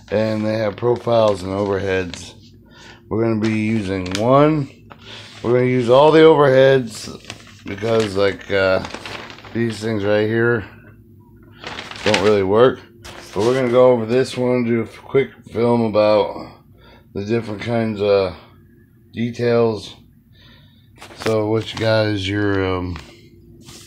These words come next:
right here would be a throat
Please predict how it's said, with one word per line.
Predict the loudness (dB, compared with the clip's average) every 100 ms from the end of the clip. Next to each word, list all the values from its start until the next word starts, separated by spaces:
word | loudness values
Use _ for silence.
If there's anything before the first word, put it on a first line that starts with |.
| -20 -20 -20 -20 -20 -20 -16 -8
right | -4 -4
here | -4 -4
would | -4
be | -4 -4
a | -4 -6
throat | -8 -2 2 4 2 -4